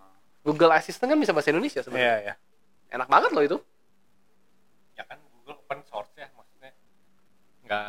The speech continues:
Speaker 1: Nggak open source juga sih, cuman
Speaker 2: Nggak,
Speaker 1: memang kan
Speaker 2: nggak open
Speaker 1: dat-,
Speaker 2: source.
Speaker 1: emang data dia kan
Speaker 2: Cuman
Speaker 1: dari search. Search itu
Speaker 2: data,
Speaker 1: kan
Speaker 2: ya, datanya lebih
Speaker 1: Hmm.
Speaker 2: banyak lah
Speaker 1: Datanya
Speaker 2: intinya.
Speaker 1: lebih banyak.
Speaker 3: Iya.
Speaker 2: <clears throat> Kalau Apple kan nggak punya produknya,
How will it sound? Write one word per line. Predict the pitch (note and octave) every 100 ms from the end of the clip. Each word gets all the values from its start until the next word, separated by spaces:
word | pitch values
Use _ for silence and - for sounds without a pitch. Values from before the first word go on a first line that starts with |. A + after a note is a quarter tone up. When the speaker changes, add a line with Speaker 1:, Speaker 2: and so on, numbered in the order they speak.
| G2+
Speaker 1:
Nggak | A#2+ G#2
open | - A2
source | A2 -
juga | F3
sih, | F#3 D3
cuman | D3 F3
Speaker 2:
Nggak, | C#3+
Speaker 1:
memang | A#2
kan | F3+
Speaker 2:
nggak | E3+ G#2+
open | -
Speaker 1:
dat-, | B2 A#2
Speaker 2:
source. | A2+ A2
Speaker 1:
emang | A2+ B2
data | B2 B2
dia | A#2 B2+
kan | -
Speaker 2:
Cuman | F3
Speaker 1:
dari | C3+
search. | - B2+ A2+ A#2 - - _
Search | A2+ C3
itu |
Speaker 2:
data, | C3 C3+
Speaker 1:
kan | C3+ C#3
Speaker 2:
ya, | C#3+ C#3
datanya | C3+ B2+ C3 D3
lebih | C#3
Speaker 1:
Hmm. | B2
Speaker 2:
banyak | B2 B2+ -
lah | B2+
Speaker 1:
Datanya | B2+ A#2
Speaker 2:
intinya. | B2 D3
Speaker 1:
lebih | C3+ A2
banyak. | G#2+ A#2 G2 G2+ - _
Speaker 3:
Iya. | C3+ A#2+ F2+ E2+ _ -
Speaker 2:
<clears throat> | D#3+ - -
Kalau | C3
Apple | B2+ A#2+ C3+
kan | D3 E3+ D#3
nggak | B2+ A#2
punya | A#2 A2+ A2+ A2 - _ _ _ _ _ _ _ _
produknya, | C#3 C3+ C3+ F3